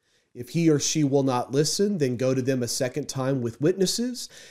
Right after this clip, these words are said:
If he or she will not listen to you and your witnesses, then take the matter to the church. Or if it is in a work context, take the matter up the chain of command.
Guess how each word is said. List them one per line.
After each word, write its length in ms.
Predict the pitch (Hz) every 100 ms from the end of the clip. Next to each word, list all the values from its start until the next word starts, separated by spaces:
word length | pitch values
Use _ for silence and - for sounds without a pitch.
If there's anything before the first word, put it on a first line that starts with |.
| -
If 160 | 135 135
he 180 | 180 175
or 60 |
she 220 | 156 -
will 160 | 180 160
not 260 | 147 143 156
listen 340 | 151 160 156
to 120 | 147
you 240 | 123 139 143
and 100 | 135
your 100 | 123
witnesses, 760 | 123 240 196 185 - 214 214
then 200 | - 196
take 320 | 196 185 190 196
the 80 |
matter 360 | 180 143 135 135
to 180 | 135 131
the 120 | 143
church. 840 | 147 - 247 131 - - - - - _ -
Or 300 | 135 139 135
if 180 | 131
it 140 | 143 139
is 180 | 135 135
in 80 |
a 40 | 123
work 320 | 113 226 240
context, 720 | 143 123 113 123 147 - - - - _ _
take 260 | 247 277 -
the 80 |
matter 440 | 220 196 190 185 175
up 220 | 160 160
the 100 | 156
chain 340 | 151 147 135
of 140 | 123 -
command. 640 | 143 139 156 101 78